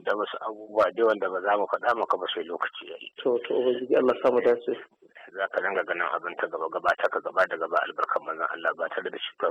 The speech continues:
Speaker 1: cikin darajar manzon Allah.
Speaker 2: To, Ubangiji Allah sa mu dace.
Speaker 1: Saboda haka za ka sai wannan abin magana na adadin ta ma goma.
Speaker 2: To.
Speaker 1: Sai a rubuta, sai a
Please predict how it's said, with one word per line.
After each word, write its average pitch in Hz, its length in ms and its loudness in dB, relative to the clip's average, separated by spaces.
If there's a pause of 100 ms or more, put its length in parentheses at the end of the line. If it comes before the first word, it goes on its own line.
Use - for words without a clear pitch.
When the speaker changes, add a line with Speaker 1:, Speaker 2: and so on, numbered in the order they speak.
(140)
Speaker 1:
cikin 87 160 -6
darajar 85 320 -6
manzon - 240 -10
Allah. 82 260 -8 (220)
Speaker 2:
To, 135 80 2
Ubangiji 131 400 0
Allah 123 320 4
sa 127 80 2
mu 123 100 0
dace. 120 300 -2 (560)
Speaker 1:
Saboda 104 340 -6
haka 90 220 2
za 90 100 6
ka 95 220 0
sai 95 80 -4
wannan 87 320 0
abin 85 240 -2
magana 85 320 -4
na 85 160 -6
adadin 87 420 -2
ta 101 140 -2
ma 92 160 2
goma. 117 320 2 (480)
Speaker 2:
To. 113 180 4 (640)
Speaker 1:
Sai 104 80 -8
a 87 160 2
rubuta, 90 400 -4
sai 101 160 2
a 82 80 -2